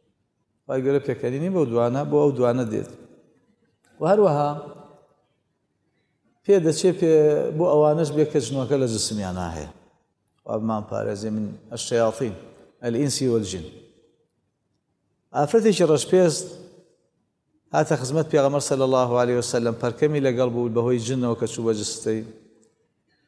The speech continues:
فەرمی پێغەمبەری خوا: "إني أصرع وإني أتكشف." من تووشی پەرکەمە بم و لە کاتی پەرکەم بوون ماجلەکان لەبەر خۆم دانێمە، خۆم ڕوتەکەم لە پێشایە و خەڵک ئاگام لە خۆم نییە. فەرمی:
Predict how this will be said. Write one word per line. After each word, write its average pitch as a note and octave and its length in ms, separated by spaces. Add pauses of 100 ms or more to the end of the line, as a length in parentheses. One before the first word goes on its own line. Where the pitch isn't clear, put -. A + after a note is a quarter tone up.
(280)
فەرمی C#3 380
پێغەمبەری A#2+ 480
خوا: A#2 120 (120)
"إني C3+ 220
أصرع D#3 440
وإني C#3+ 440
أتكشف." C3+ 600 (760)
من C#3 100
تووشی D#3 360
پەرکەمە D3+ 480
بم D#3+ 120
و F3+ 140
لە D3 180
کاتی D3 260
پەرکەم C3 360 (100)
بوون E3 260
ماجلەکان D3 520
لەبەر D#3+ 220
خۆم F#3 200
دانێمە، E3+ 360
خۆم E3 140
ڕوتەکەم D#3 320 (100)
لە C3+ 80
پێشایە D3+ 300
و D3 80
خەڵک C#3+ 140
ئاگام C3+ 340
لە G#2+ 100
خۆم F#2+ 240
نییە. - 120 (2000)
فەرمی: D3 260